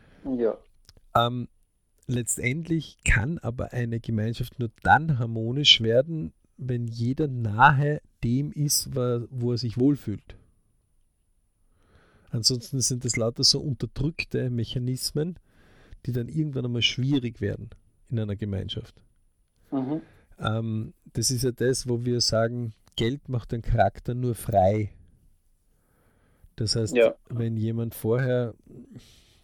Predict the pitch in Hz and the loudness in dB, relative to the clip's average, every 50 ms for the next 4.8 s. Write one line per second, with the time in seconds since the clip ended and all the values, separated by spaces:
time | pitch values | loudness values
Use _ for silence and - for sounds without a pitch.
0 | _ - - 135 120 - - 123 117 107 120 127 131 - - 151 123 131 135 135 | _ 0 0 0 2 2 2 2 2 2 0 -2 -2 0 0 2 2 2 0 0
1 | - - - 147 151 147 - - 131 127 127 120 - - - - - - - 135 | -2 -2 -2 0 2 2 2 0 0 -2 -2 -4 -6 -10 -18 -20 -16 -10 -8 -6
2 | 127 127 135 139 139 127 127 123 120 - 92 - - - - 117 110 110 113 131 | -4 -4 -4 -2 -2 -4 -4 -4 -6 -8 -10 -12 -10 -8 -6 -4 -4 -4 -4 -4
3 | 135 127 120 123 120 117 120 - 120 117 113 113 113 - - - 156 151 143 139 | -4 -4 -4 -2 -2 -2 -4 -4 -4 -2 0 0 0 0 0 2 2 2 2 0
4 | 127 131 - - 131 120 127 123 117 110 107 104 113 131 156 175 | -4 -6 -6 -4 -4 -2 -2 -2 -2 -4 -2 -2 -2 -2 -2 -2